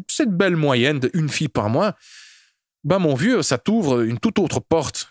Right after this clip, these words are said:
tu vois, tu crées un, un tas d'autres problèmes, en fait. Vraiment, je te jure, tu crées un tas d'autres problèmes. Euh, certaines filles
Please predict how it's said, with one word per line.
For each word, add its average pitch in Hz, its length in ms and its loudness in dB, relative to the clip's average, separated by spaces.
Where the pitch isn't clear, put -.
tu - 80 -4
vois, 156 120 2
tu 139 140 -6
crées 202 260 0
un, 123 420 0
un 123 80 2
tas 220 160 0
d'autres 151 320 -2
problèmes, 139 500 0
en 95 100 -4
fait. - 400 -6
Vraiment, 180 320 0
je - 60 -4
te 123 100 0
jure, 143 200 -2
tu - 80 -12
crées 147 140 0
un 110 100 -2
tas 143 160 0
d'autres 143 200 -2
problèmes. 127 340 0
Euh, 135 260 0
certaines 156 480 0
filles 208 380 -2